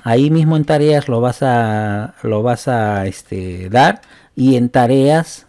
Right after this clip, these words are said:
me lo devuelves por ahí. Para,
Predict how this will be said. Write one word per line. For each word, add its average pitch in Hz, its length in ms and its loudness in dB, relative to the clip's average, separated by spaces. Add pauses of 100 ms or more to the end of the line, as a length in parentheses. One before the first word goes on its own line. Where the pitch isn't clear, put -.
me 113 160 0
lo 104 120 -2
devuelves 110 520 -2
por 92 200 -12
ahí. 95 180 -16 (500)
Para, 98 460 -10